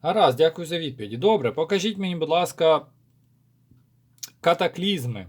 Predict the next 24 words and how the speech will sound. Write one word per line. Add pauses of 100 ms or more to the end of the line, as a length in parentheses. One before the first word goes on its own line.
(100)
у
дві
тисячі
двадцять
четвертому
році,
саме
в
планетарному
масштабі.
Що
буде,
чого
чекати,
ну
і
наскільки
сильне
воно
буде. (320)
Скажіть
руни
правду. (3750)
Іса.